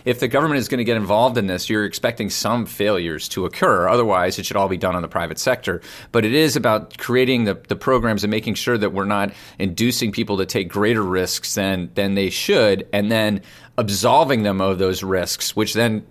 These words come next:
creates that same going forward. I mean, it's the same thing about if we know that no matter how much money we put in the bank, we're gonna get bailed out, even if they're told that we're only gonna get bailed out to two hundred fifty thousand dollars, well, then we've just created this whole moral risk.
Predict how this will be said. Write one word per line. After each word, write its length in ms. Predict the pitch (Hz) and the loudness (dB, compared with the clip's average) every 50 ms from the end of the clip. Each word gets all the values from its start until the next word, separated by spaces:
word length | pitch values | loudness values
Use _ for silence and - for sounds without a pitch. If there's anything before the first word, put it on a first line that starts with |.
| - - - | -20 -18 -8
creates 360 | - 131 117 117 113 107 - | -2 0 2 2 2 2 2
that 160 | 120 104 - | 0 0 0
same 340 | - - 131 117 117 107 101 | 0 -2 0 0 0 0 0
going 260 | 104 117 110 104 95 | 2 2 2 2 0
forward. 380 | - - 135 117 92 82 80 82 | 0 0 0 2 2 2 0 -2
I 40 | 90 | -2
mean, 120 | 95 95 | -2 -2
it's 100 | 92 - | -2 -2
the 60 | 110 | -2
same 240 | - - 127 120 98 | -2 0 0 -2 0
thing 200 | - 131 123 113 | 0 0 0 0
about 280 | 104 107 104 95 - - - - - - | 2 2 2 0 0 -4 -12 -20 -10 -6
if 120 | - 95 | -4 0
we 100 | 110 120 | 2 2
know 160 | 120 131 135 131 | 4 4 4 4
that 320 | 120 113 110 - - - - - - - - - - - - - | 4 2 0 -2 -14 -20 -20 -20 -20 -20 -20 -20 -20 -20 -6 -2
no 80 | 101 | 0
matter 220 | 107 120 123 120 110 | 2 4 4 2 2
how 100 | 135 143 | 2 0
much 180 | 151 135 - | 0 0 0
money 200 | 131 127 120 113 | 0 0 2 2
we 100 | 107 107 | 0 0
put 160 | - - 127 | 2 0 0
in 60 | 113 110 | 0 0
the 60 | 98 | 0
bank, 360 | 85 110 113 104 98 - - - _ _ _ - | 0 2 0 0 -2 -4 -8 -20 _ _ _ -4
we're 160 | 110 110 110 | -2 0 2
gonna 140 | 113 120 113 | 4 4 4
get 200 | 107 110 92 85 | 4 2 2 4
bailed 280 | 117 107 107 107 101 | 2 4 4 4 4
out, 240 | 107 113 104 95 98 | 4 4 4 2 2
even 180 | 101 107 117 113 | 0 0 0 0
if 80 | 95 | 0
they're 120 | - 101 90 | 0 -2 -2
told 340 | - - 123 123 123 113 107 | -2 -2 0 2 2 2 0
that 60 | 92 | 0
we're 140 | 95 98 101 | 0 0 2
only 160 | 92 107 101 | 2 2 2
gonna 120 | 101 95 | 0 0
get 160 | 90 95 80 | -2 -2 0
bailed 180 | 98 95 98 95 | 0 0 0 2
out 140 | 92 90 85 | 0 -2 -2
to 60 | 92 | -4
two 140 | - - 110 | -4 -4 -4
hundred 120 | 101 92 | -4 -4
fifty 180 | - 98 - 85 | -4 -6 -8 -2
thousand 360 | - 95 92 90 87 - 82 | -2 0 0 0 -2 -2 -2
dollars, 440 | 92 101 117 123 101 92 90 - - | 0 2 2 2 0 0 -2 -4 -4
well, 120 | 101 90 | -4 -2
then 200 | 92 98 95 92 | -2 -2 -2 0
we've 200 | 95 101 101 85 | 0 -2 -2 0
just 220 | - 107 101 - - | -2 -4 -4 -4 -6
created 340 | - 104 95 95 92 82 | -4 -2 0 0 0 -2
this 160 | 82 82 - - | -4 -6 -8 -4
whole 340 | - 95 87 87 85 82 - | -2 -2 0 0 -2 -4 -6
moral 340 | 95 87 87 85 85 78 73 | -6 -4 -2 0 0 -2 -2
risk. 440 | 73 73 76 - - - - - | -4 -6 -6 -6 -8 -10 -12 -14